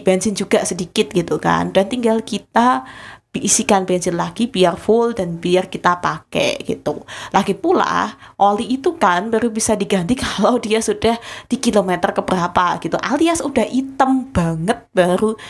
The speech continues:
diganti. Itu kan namanya pelumas ya, kalau nggak diganti ya jelas akan pengaruh ke mesinnya ya, dan rusak. Itu salah satu contohnya.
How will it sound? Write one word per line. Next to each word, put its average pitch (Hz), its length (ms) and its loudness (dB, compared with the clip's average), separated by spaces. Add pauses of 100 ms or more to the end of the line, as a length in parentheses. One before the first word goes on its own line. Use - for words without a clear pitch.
(300)
diganti. 196 560 2
Itu 196 160 -4
kan 349 160 2
namanya 180 320 -2
pelumas 190 560 -2
ya, - 80 -2
kalau 190 240 2
nggak 165 160 -2
diganti 170 400 0
ya - 0 -
jelas 170 320 0
akan 196 240 -2
pengaruh 180 320 -4
ke 180 160 0 (240)
mesinnya 190 400 0
ya, 165 240 -8
dan 165 240 0
rusak. - 320 0 (320)
Itu - 240 0
salah 202 240 0
satu 190 240 -2
contohnya. 165 640 -6